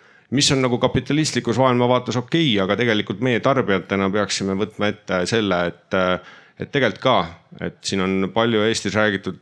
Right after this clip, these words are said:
ma ei tea, kas Sander siin on, kes kuuleb, aga Gridio ja on olemas erinevaid nii-öelda siis tarbimisjuhtimistarkvarasi, aga puudu on meil täna tegelikult selle tururegulatsioon ja selle Eleringi tellimu-,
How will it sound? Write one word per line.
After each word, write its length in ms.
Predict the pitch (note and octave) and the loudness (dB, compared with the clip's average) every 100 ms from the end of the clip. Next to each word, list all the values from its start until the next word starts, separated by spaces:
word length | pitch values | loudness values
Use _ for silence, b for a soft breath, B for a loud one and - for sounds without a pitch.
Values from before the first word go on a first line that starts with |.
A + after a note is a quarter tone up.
| - | -4
ma 560 | G2 G2 F#2+ F2 - | 0 0 0 -4 -10
ei 60 | F2 | -10
tea, 80 | E2 | -8
kas 120 | - | -4
Sander 360 | G#2+ G#2 F2 F2+ | -2 -2 -4 -6
siin 200 | - G#2 | -4 -2
on, 120 | A2+ | -2
kes 120 | F2+ - | -4 -4
kuuleb, 260 | B2+ G#2+ F2+ | 0 0 0
aga 100 | F2+ E2+ | -2 -2
Gridio 600 | A2+ A2 G2+ F#2+ F#2+ F#2 B B B _ | -2 -2 0 2 0 -2 B B B _
ja 140 | F#2 G2 G2 | -2 -2 0
on 140 | A2 | 0
olemas 400 | A2+ A#2+ A2+ G2+ | 2 2 0 0
erinevaid 520 | B2 B2+ G2+ G2+ G2 G2+ | 0 0 2 2 0 2
nii-öelda 300 | F#2+ F#2 F#2 | 0 2 -2
siis 160 | G2 - | -2 0
tarbimisjuhtimistarkvarasi, 1400 | C#3+ B2 G#2 F#2+ C3 B2 F#2+ F#2 C3+ C#3+ - F2 E2+ F#2 E2+ - | 0 0 0 0 0 0 -2 0 0 0 0 -2 -2 -6 -8 -6
aga 160 | F#2+ G2 | -6 2
puudu 360 | C#3+ D3+ G#2 G2+ | 4 4 2 2
on 100 | G#2 | 2
meil 160 | G2+ | 2
täna 220 | G#2+ B2+ A2 F#2 B B B B B B B B B B _ - | 0 2 2 0 B B B B B B B B B B _ -6
tegelikult 440 | - C3+ A#2+ A2 G2+ | 0 2 2 0 -2
selle 240 | G#2+ G#2 G2 | 0 0 2
tururegulatsioon 1040 | C#3+ C3 G#2 F#2 G2+ G2+ - E3 C3 A#2+ B B - | 2 2 2 0 0 2 2 4 4 2 B B -6
ja 160 | F2+ G2 G2+ | -4 -2 -2
selle 280 | F#2+ G2+ G#2 | 0 2 4
Eleringi 420 | A#2 G2 F#2+ F#2 | 4 2 0 0
tellimu-, 540 | A2 G#2+ F2+ F2 F#2 | 0 0 0 0 -2